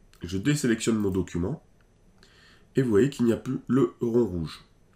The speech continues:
En plus de cette fonctionnalité-là, extraire et archiver, vous avez vu que j'ai dû mettre un commentaire. Mon commentaire sert à quoi ? Si je resélectionne mon document,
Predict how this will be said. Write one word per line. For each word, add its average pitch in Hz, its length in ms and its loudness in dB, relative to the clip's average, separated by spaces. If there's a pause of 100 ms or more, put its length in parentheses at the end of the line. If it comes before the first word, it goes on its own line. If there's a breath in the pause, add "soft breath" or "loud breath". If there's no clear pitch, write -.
(1300 soft breath)
En 160 140 6
plus 196 320 0
de 135 120 2
cette 139 500 -2
fonctionnalité-là, 139 1080 2
extraire 131 640 2 (320)
et 127 400 10
archiver, 120 640 2
vous 104 140 -2
avez 120 100 10
vu 147 160 0
que 131 80 0
j'ai 120 140 4
dû 117 100 0
mettre 160 220 2
un 117 40 4
commentaire. 123 600 2 (560 soft breath)
Mon 98 100 -6
commentaire 135 520 0
sert 117 240 -2
à 110 80 -2
quoi ? - 280 -10 (1120 soft breath)
Si - 200 -14
je 98 80 -4
resélectionne 117 580 2
mon 104 140 0
document, 101 560 -2